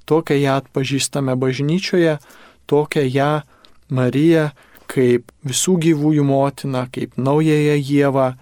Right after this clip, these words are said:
mes atpažįstume kartu su Kristumi,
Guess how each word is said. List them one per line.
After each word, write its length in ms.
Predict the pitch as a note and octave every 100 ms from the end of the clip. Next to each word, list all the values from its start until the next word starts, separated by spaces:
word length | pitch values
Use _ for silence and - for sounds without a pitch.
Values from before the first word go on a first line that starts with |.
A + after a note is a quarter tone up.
| _ _ -
mes 440 | C3 B2 B2+ -
atpažįstume 920 | - - - B2 C3+ B2+ - B2+ A#2+ A#2
kartu 380 | - A#2+ - D#3+
su 180 | -
Kristumi, 640 | - C3+ C3+ - C3+ B2